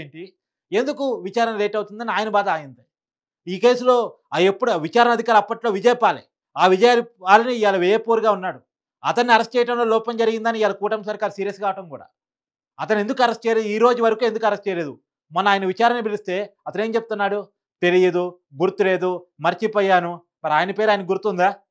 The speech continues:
ఆ ఇంట్లో భార్య పేరు, పిల్లల పేరు గుర్తున్నాయా? అవన్నీ గుర్తున్నాయంట. కానీ రఘురామ కృష్ణరాజు గారిని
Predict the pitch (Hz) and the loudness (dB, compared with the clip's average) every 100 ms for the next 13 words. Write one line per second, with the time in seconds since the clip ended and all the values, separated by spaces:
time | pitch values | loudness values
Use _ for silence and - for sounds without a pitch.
0 | _ _ _ - 175 190 214 170 180 202 | _ _ _ 0 0 2 0 4 4 2
1 | 196 190 190 185 202 190 185 160 175 214 | 0 -2 -2 0 0 0 -4 -6 -6 -4
2 | 196 160 180 - _ _ _ _ _ _ | -2 2 0 -2 _ _ _ _ _ _
3 | _ 143 196 240 254 247 226 233 220 196 | _ 0 2 2 0 -2 -2 -2 -2 -2
4 | 190 220 254 185 _ - 190 220 269 254 | -2 -4 -6 -18 _ -2 2 4 4 2
5 | 233 226 226 214 214 208 208 208 | -6 -2 0 0 2 0 -2 -10